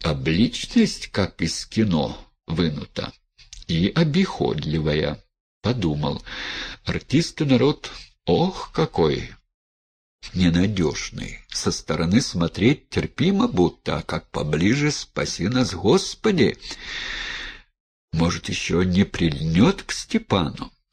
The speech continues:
спросил. "Что за песню наигрывала?"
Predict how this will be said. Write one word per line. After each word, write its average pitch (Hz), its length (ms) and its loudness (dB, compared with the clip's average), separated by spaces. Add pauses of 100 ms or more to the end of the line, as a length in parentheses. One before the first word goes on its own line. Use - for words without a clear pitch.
спросил. - 840 -2 (440)
"Что - 380 0
за 190 160 4
песню 98 480 2
наигрывала?" 69 840 2